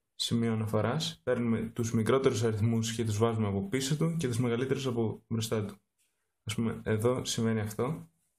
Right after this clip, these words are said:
και εδώ το εφτά πάει πίσω από το εννιά. Κάνουμε το ίδιο στη μεγάλη λίστα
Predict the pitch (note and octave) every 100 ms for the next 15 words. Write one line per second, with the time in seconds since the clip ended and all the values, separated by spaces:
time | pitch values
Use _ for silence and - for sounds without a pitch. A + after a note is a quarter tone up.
0 | _ _ _ _ _ _ _ _ _ _
1 | _ _ _ _ _ _ _ _ _ _
2 | - A2 A#2 A#2+ A2+ G#2+ G#2+ C3 B2+ B2
3 | A2 A2 - G2 G2 F#2+ - _ _ _
4 | _ _ _ _ _ _ _ - - -
5 | _ _ - A2+ G#2+ G#2 G#2 G2 G#2 G2+
6 | A2+ A#2+ A2+ D3+ D#3+ D3+